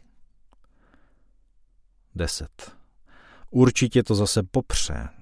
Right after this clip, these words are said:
nosí je tajně v kapse. Jedenáct. Za půl hodiny zazněl kabinou řidičův zvučný hlas. Vystupovat. Dvanáct. Pojďte k jezírku,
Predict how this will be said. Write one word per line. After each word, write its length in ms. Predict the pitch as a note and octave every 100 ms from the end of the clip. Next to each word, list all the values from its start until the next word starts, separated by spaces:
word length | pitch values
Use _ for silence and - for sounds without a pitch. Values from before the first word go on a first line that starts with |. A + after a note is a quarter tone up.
| - F#2+
nosí 420 | F#2+ E2+ - D#2
je 120 | C#2
tajně 320 | D#2 D2 C#2+
v 80 | -
kapse. 460 | - - - C2 C2+ - _ _ _ _ _ _ _ _ _ _ _ _ _ - _ _ _ _ _ _ -
Jedenáct. 640 | A#2+ A#2+ E2 B1+ - - - - - - - - _ _ _ -
Za 220 | F2 C#3+
půl 260 | - -
hodiny 440 | F#2+ G2 G#2+ A2+ A2+
zazněl 420 | G2 F2 F2 D#2
kabinou 420 | F2 E2 E2+ F2
řidičův 480 | E2+ D2+ - F2+ F2+
zvučný 540 | E2 C#2+ C#2+ - D2
hlas. 520 | C#2+ C#2 - - - - _ _ _ - - _ E2+
Vystupovat. 720 | E2 B2+ D#3 C#3+ A2+ E2 - - _ - - - _ _ _ _ _ _ _ _ _ _ _ _ _ _
Dvanáct. 760 | F#2+ F2 G2 D#2 C2 - - - - - - - - - _ _ _ _ -
Pojďte 420 | - E3 - - G2
k 80 |
jezírku, 640 | F#2 D#2 E2 D#2 - D#2